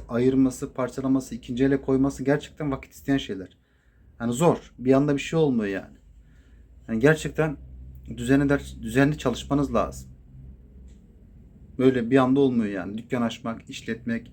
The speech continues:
hurda arabasıyla işe gitmek öyle göründüğü gibi değil. Gerçekten zor. Ha, zorluğun karşılığını alabilirsin,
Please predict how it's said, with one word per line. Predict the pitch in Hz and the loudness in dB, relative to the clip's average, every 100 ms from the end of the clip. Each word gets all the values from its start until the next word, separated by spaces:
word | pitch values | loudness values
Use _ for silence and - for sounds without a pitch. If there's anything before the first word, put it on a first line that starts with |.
| - - | -20 -10
hurda | 123 123 | -2 -2
arabasıyla | 117 117 117 | -2 -4 -8
işe | - | -10
gitmek | 117 - 131 - - - - - - - | -12 -8 -10 -10 -18 -20 -20 -20 -12 0
öyle | 131 | 2
göründüğü | 131 135 143 139 | 6 6 6 2
gibi | 143 151 | 2 0
değil. | 101 - _ _ _ _ | -2 -4 _ _ _ _
Gerçekten | 135 147 139 - 120 | 0 0 -4 -4 -2
zor. | 120 151 165 - - - - - - - - | 0 0 -2 -12 -20 -20 -20 -20 -20 -20 -10
Ha, | - 120 | -4 4
zorluğun | 135 143 165 | 6 6 2
karşılığını | 139 143 - 165 139 | 2 2 2 -2 2
alabilirsin, | 139 151 156 147 160 | 2 2 0 -2 -4